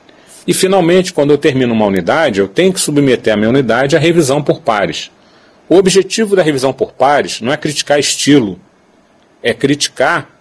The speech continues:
de acordo com critérios, a qualidade do código, ver se o código tá atendendo o que tem que ser feito, obter outras opiniões, né?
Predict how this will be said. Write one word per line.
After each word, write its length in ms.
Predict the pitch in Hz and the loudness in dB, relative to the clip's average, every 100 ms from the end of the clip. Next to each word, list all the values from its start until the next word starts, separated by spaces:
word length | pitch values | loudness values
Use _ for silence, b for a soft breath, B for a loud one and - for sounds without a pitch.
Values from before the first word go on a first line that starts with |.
| - | -4
de 100 | 120 | -2
acordo 340 | - 135 139 | 0 0 0
com 140 | 139 123 | -2 -4
critérios, 580 | 107 92 123 151 113 | -2 -2 2 2 2
a 60 | 107 | -2
qualidade 720 | - 160 180 175 117 131 131 | -2 0 0 0 0 0 -2
do 100 | 135 | -8
código, 500 | - 135 139 107 90 | -2 2 2 0 -4
ver 200 | 90 127 | -2 0
se 100 | - | -2
o 40 | |
código 420 | 139 131 127 113 110 | -2 0 0 -2 -4
tá 160 | 139 | -2
atendendo 500 | 151 165 127 123 135 | -2 -4 -2 -2 -2
o 40 | 113 | -4
que 120 | 117 | -8
tem 160 | 117 | -6
que 80 | 113 | -6
ser 140 | - 127 | -2 -2
feito, 500 | - 120 120 117 113 b b b | 2 2 2 0 -16 b b b
obter 360 | 139 143 - | 0 0 2
outras 280 | 156 147 120 | 2 4 0
opiniões, 680 | 123 127 147 147 123 123 110 | 0 -2 -2 0 0 -2 -4
né? 200 | 101 127 | -4 -6